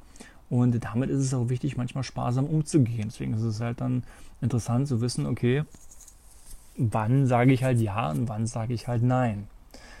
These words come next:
Wie verbringe ich dann auch meine Zeit? Letztendlich entscheidest du das ja, weil die Zeit ist mit das Wertvollste, was wir haben. Und du legst dann fest, okay, mit wem verbringe ich jetzt diese Zeit und mit wem verbringe ich diese Zeit nicht?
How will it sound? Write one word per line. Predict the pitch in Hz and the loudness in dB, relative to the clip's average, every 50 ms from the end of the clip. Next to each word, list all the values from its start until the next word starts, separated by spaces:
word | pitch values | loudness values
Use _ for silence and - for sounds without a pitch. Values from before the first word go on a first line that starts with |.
| - - - | -20 -20 -6
Wie | - - 131 110 | 2 4 4 6
verbringe | 127 131 120 127 127 135 143 147 | 6 4 4 6 6 6 6 4
ich | 147 117 - | 2 0 0
dann | 143 143 | -2 -2
auch | 139 127 120 | 0 0 0
meine | 131 131 135 131 | 2 2 0 0
Zeit? | - - 151 156 147 123 120 | 0 0 0 2 2 2 0
Letztendlich | 117 113 127 117 110 120 | -4 -4 -4 -2 0 0
entscheidest | 123 120 - 123 123 120 107 110 | 0 0 0 2 2 2 4 6
du | 131 139 | 6 6
das | 151 127 110 - - | 6 4 2 0 -2
ja, | - - 123 120 117 | -4 -10 -10 -10 -10
weil | 123 131 127 127 120 127 - - | -8 -8 -6 -6 -8 -8 -8 -10
die | 135 | -10
Zeit | - - - - 131 131 139 | -8 -8 -6 -4 -4 -4 -4
ist | 135 131 151 - - | -6 -8 -8 -8 -6
mit | 165 139 - | -6 -4 -4
das | 135 123 - | -4 -4 -4
Wertvollste, | 131 127 - - 127 120 - - 127 | -4 -6 -6 -4 -4 -4 -4 -2 -2
was | 123 110 - | -2 0 0
wir | 135 120 | 0 0
haben. | 120 123 123 123 123 135 131 - - 135 | 0 0 -2 -2 -4 -6 -10 -8 -8 -6
Und | 123 127 - - - - - - - - - - | -6 -8 -8 -10 -16 -20 -20 -20 -20 -20 -20 -6
du | - 135 123 113 117 123 131 | -2 0 4 6 6 8 8
legst | 135 139 135 - - | 8 6 4 2 -2
dann | 156 147 131 | -2 -2 -2
fest, | - 135 139 131 - | -2 -2 -4 -2 -4
okay, | 143 - - 127 | -4 -4 -2 0
mit | 120 104 101 | 0 0 2
wem | 113 117 123 131 127 | 2 2 2 2 0
verbringe | - - 147 139 127 135 | -2 -4 -4 -2 -2 -2
ich | - | -2
jetzt | 165 160 - - | -4 -4 -2 -2
diese | 156 151 165 | -2 -2 -2
Zeit | 160 - 170 170 185 190 175 | -2 -2 -4 -4 -4 -4 -4
und | 156 147 | -4 -2
mit | 139 | -2
wem | 143 143 | -2 -2
verbringe | - - - 147 143 139 | -4 -6 -8 -6 -6 -4
ich | - | -2
diese | 143 135 135 - | -2 -2 -2 -4
Zeit | - - 147 143 - | -6 -6 -6 -2 0
nicht? | 156 147 - - - - - | 0 0 0 -4 -10 -18 -20